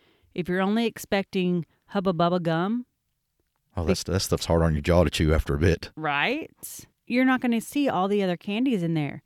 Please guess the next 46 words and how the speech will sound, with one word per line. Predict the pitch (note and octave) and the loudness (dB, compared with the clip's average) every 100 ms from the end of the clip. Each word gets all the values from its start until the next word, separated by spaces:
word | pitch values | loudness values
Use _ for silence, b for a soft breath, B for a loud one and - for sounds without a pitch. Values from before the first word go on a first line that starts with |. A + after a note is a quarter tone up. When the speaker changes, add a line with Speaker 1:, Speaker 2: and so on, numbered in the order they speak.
| _ - | _ -4
Speaker 1:
That's | A3+ - | -2 0
not | C#4+ A#3 | -2 0
why | A#3+ | 0
we're | A3+ A#3 | 0 0
in | F4 | 0
this | D4+ - | -4 -4
lifestyle. | C3+ C#3+ - D3 A2+ - | -6 -6 -6 -6 -6 -8
If | G3+ - | -10 -4
that's | A3 D4 - | -4 -4 -4
the | G3 | -2
reason, | G#3 G#3+ | 0 0
then | G#3+ | 0
you're | G#3 C4 | 0 -2
gonna | A#3+ G3 F#3+ _ _ _ _ | -2 -4 -8 _ _ _ _
have | - A3+ | -6 -6
sex | - B3 - - | -4 -6 -6 -6
with | A3+ A3 | -6 -4
your | G#3 | -8
spouse | - A3+ C4+ C4 A#3 | -6 -4 -4 -6 -6
or | A3 | -4
your | A3 A3+ | -4 -4
partner | B3 C4+ A#3+ A#3 A#3 - | -4 -4 -2 -2 -4 -6
and | - G#3 G3+ | -6 -4 -2
do | G#3+ | 0
the | A3 G#3+ | 0 -2
same | - A3+ A3 | -4 -2 0
boring | G3+ A3 A#3 A3+ | 0 0 0 -2
position | G#3+ A3 A#3 B3 A#3+ A#3 A#3+ b b b - | -4 -4 -2 -2 -4 -4 -6 b b b -6
the | G#3+ | -2
rest | B3 C4 | -2 -2
of | A3+ | -2
your | B3 | 0
life. | B3 D4 B3 A#2 - _ | 0 0 0 -4 -8 _
No, | - E4 F#3 | 0 2 4
you're | F3+ A#3 C4 | 2 2 4
in | B3 C4+ C4 | 4 6 6
this | B3 C#4 C#4+ - - - | 4 2 -2 -8 -18 -6
lifestyle | G3+ D4 - - F#3+ F#3+ | -2 -2 -4 -2 0 2
because | G3+ A#3 B3 A#3+ A#3 - - _ - | 0 0 0 0 0 -6 -20 _ -6
you | G#3 D4+ | 4 6
wanna | C4+ C#4 E4+ C#4 | 6 6 4 2
see | - G#3 | 0 -4
variety. | E3 E3+ E3+ E3 E3 D#3+ | -2 -4 -2 -2 -2 -2
You | F#3 C4+ | 0 2
wanna | C4+ C4+ C#4+ C#4 | 4 4 4 2
see, | - A3 G3 F3+ | -2 -2 0 0